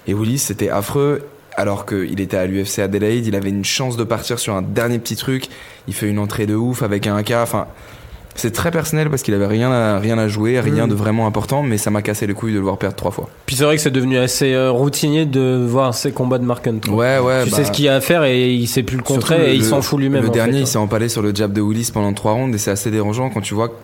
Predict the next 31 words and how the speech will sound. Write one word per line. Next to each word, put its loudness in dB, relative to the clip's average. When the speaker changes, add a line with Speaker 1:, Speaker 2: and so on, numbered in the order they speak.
Speaker 1:
pour -2
le 2
coup, -4
on 0
lui 0
donnait 0
une 0
chance -2
de 0
partir -2
sur -4
une 0
victoire -2
de 0
l'U 0
F -6
C -2
parce -8
que -4
c'était -4
un 0
peu -4
un 0
match-up -2
contre -4
un 0
mec -2
avec -2
le -2
même -2
gabarit 0